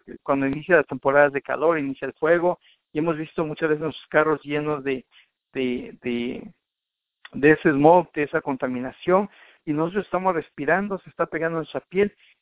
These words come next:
y nosotros definitivamente necesitamos detoxificarnos. De hecho, la Organización Mundial de Salud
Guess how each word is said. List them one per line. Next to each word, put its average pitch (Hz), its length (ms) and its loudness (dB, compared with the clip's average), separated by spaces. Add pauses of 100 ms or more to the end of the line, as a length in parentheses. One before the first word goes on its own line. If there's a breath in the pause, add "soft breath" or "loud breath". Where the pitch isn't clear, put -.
y 165 80 -8
nosotros 190 580 2
definitivamente 190 800 -2
necesitamos 165 440 -4
detoxificarnos. 151 680 -2 (540 soft breath)
De 160 160 4
hecho, 180 380 0 (400)
la 151 500 0
Organización 147 880 -4
Mundial 160 340 -2
de 165 120 -4
Salud 160 400 -4